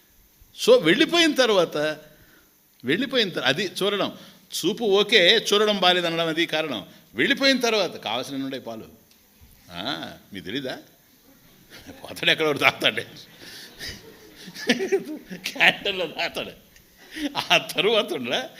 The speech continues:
అట్లా అట్లా పోతాడు, కావాలంటే కొద్ది దూరం పోయి తిరిగి వస్తే అర్థం అవుద్ది. వెంటనే పక్కింటి ఆవిడని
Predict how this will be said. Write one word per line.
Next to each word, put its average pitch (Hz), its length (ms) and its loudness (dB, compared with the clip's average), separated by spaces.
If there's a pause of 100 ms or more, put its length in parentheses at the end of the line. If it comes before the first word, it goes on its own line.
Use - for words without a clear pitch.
(240)
అట్లా 143 220 2
అట్లా 175 160 4
పోతాడు, 175 440 0
కావాలంటే 175 440 2
కొద్ది 165 240 0
దూరం 180 140 2
పోయి 170 120 -2
తిరిగి 160 200 -2
వస్తే 165 160 -2
అర్థం 143 220 -2
అవుద్ది. 92 300 -6 (300)
వెంటనే 190 760 0 (360)
పక్కింటి 190 280 0
ఆవిడని 156 300 0